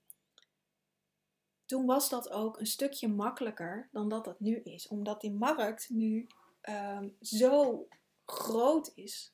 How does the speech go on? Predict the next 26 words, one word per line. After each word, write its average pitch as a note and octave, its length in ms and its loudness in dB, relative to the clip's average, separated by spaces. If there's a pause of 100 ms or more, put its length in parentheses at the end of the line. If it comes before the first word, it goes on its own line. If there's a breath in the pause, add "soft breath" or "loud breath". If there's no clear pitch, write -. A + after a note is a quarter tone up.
En G#3 260 -6
sowieso, A3 500 -4
kruiden G#3 400 -2
zijn G3+ 140 -8
natuurlijk G#3 380 -8
de - 80 -14
afgelopen A3 520 -8
jaren G3 400 -6 (180 loud breath)
zoveel A#3 580 2
populairder A3+ 640 -2
geworden. F#3+ 540 -10 (600 loud breath)
Ehm, A3 880 2 (2500)
wat G3 280 -4
fantastisch - 580 -6
is - 180 -10
natuurlijk. G3+ 380 -8
Maar A#3+ 140 0
er B3 80 0
is - 180 -2
ook C4+ 160 -4
veel, D4 360 0
zijn D4+ 260 -4
ook B3 140 -4
veel C#4+ 220 -2
meer B3 200 -2
mensen B3 600 -2